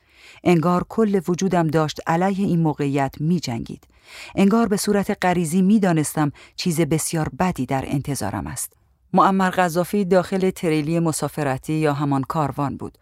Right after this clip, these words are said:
روی صندلی قرمز مخصوص ماساژ نشسته بود و دستگاه کنترل از راه دور را در دست داشت.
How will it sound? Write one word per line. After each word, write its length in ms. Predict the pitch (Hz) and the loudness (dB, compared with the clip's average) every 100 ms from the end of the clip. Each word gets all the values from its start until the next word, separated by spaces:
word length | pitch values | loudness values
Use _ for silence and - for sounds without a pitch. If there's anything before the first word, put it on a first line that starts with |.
| _ - - | _ -20 -4
روی 280 | 175 180 175 | 0 2 0
صندلی 640 | - 175 160 156 165 165 | 0 0 2 0 0 -2
قرمز 420 | 160 151 151 147 | 0 0 0 0
مخصوص 520 | 156 151 139 - 143 | 0 0 -2 -6 -4
ماساژ 540 | 151 147 143 - 165 165 | -2 0 -2 -2 -4 -2
نشسته 460 | 156 - 143 - | -2 -4 -6 -4
بود 160 | 135 143 - - - - | -4 -4 -6 -20 -8 0
و 80 | 160 | 2
دستگاه 600 | 165 156 - 196 202 208 | 2 0 -2 -2 0 -2
کنترل 480 | - 160 - 156 | -2 -2 0 0
از 200 | 143 143 | 0 -2
راه 180 | 143 143 | -2 -4
دور 300 | 127 139 175 | -4 -2 0
را 160 | 156 143 | 2 2
در 220 | 139 135 | 0 0
دست 320 | 151 143 - - | 0 0 -2 -10
داشت. 320 | 85 - | -10 -12